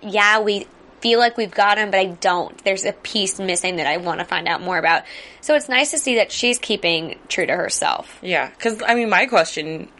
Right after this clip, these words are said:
Speaker 2: when we find out that, you know, Jack Bronson has this, as they were wrapping everything up, I was like, "But they haven't really explained his motive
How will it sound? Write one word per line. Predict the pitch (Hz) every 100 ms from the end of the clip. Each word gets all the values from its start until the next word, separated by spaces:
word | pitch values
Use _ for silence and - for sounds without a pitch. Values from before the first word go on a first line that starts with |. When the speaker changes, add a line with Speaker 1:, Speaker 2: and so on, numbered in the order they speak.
| -
Speaker 2:
when | 170 175 160 156
we | 156
find | 151 - 147 143
out | 143 143
that, | 147 123 -
you | 156
know, | 147
Jack | 135 147 143
Bronson | - 143 147 147
has | 156 151
this, | 151 151 - - -
as | 175 175
they | 185
were | 175
wrapping | 156 151 165 165
everything | 156 156 156
up, | 175
I | 170
was | 160
like, | 170
"But | -
they | 185 190
haven't | 190 208 220
really | 208 196
explained | 156 - 185 185
his | 147
motive | 143 139 208 190 92 - -